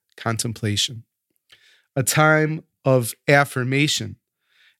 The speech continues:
And so let me just read to you real quick my affirmation. I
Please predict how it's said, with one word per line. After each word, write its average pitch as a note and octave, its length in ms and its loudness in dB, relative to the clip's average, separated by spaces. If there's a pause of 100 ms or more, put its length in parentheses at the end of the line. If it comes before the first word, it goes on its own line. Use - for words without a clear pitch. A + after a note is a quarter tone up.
And C3 180 2
so D#3+ 140 2
let F3 160 4
me G3 160 2
just D#3 240 0
read E3 200 2
to - 120 0
you D#3+ 200 6
real D3 220 4
quick D#3 480 0
my C3+ 260 2
affirmation. C3 760 0
I D#3+ 280 0